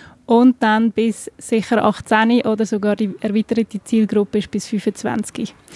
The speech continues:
Wir haben Angebote, so ein bisschen klassische Jugendangebote wie Jugendtreff, wo sich einfach Jugendliche können treffen und ihre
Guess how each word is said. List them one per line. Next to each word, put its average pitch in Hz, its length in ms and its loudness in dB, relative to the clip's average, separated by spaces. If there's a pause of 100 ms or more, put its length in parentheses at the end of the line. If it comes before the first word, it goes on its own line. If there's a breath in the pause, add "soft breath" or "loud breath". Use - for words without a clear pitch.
(640 loud breath)
Wir 247 180 8
haben 254 160 8
Angebote, 240 800 4 (100)
so - 140 -4
ein 214 60 2
bisschen 214 160 2
klassische 233 520 2
Jugendangebote 220 880 4
wie 202 140 0
Jugendtreff, 254 720 4
wo 214 80 -2
sich 196 220 -6
einfach 196 340 -4
Jugendliche 214 640 -2
können 196 240 -2
treffen 220 540 0
und 214 180 -2
ihre 208 180 -2